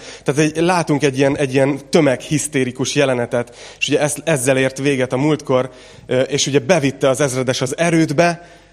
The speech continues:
és ott pedig egy másik veszély ves-, ves-, veselkedett, leselkedett rá,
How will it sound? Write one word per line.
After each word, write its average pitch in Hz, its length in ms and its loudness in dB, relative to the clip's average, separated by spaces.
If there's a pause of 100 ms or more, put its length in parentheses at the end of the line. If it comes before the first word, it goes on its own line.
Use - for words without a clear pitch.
(140)
és 143 180 -2
ott 165 120 0
pedig 156 200 2
egy 160 60 4
másik 156 400 0
veszély 135 340 2
ves-, 139 240 -2 (120)
ves-, 139 240 -4 (480)
veselkedett, 127 800 -4 (340)
leselkedett 151 720 2
rá, 143 240 2